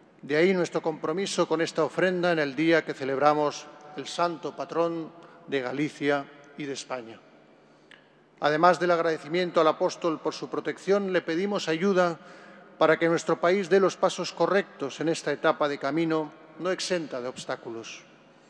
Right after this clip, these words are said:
En cada español hay un peregrino que, en compañía de sus compatriotas,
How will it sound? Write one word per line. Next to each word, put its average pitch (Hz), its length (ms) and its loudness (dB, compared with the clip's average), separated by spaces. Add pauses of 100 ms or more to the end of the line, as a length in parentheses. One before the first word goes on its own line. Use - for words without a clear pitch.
(600)
En 123 140 -8
cada 165 220 6
español 180 640 -2 (540)
hay 156 180 4
un 160 140 0
peregrino 147 640 -2 (720)
que, - 380 -8
en 139 160 -6
compañía 175 580 0
de 185 80 2
sus - 220 -4
compatriotas, 185 1040 2